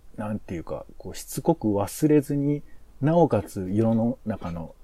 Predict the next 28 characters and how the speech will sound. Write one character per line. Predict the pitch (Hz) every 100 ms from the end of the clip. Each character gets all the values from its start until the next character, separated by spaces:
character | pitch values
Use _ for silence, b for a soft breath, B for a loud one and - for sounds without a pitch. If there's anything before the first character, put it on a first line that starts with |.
| - -
え | 80 - -
ー、 |
い | 104
ろ |
ん | 101
な | 95
こ | -
と | -
と | -
ア |
ッ | - -
プ | 120
デ | 113
ー |
ト | 87
さ | - 82
せ | 117
な | 123
が | 117 85
ら | 117 123 90 b b b
意 | 127
見 | - 120 92
を |
持 | 87 110
つ | - - 87 80 - b b b - -
こ | -
と | - 98
を | 92 123 110 76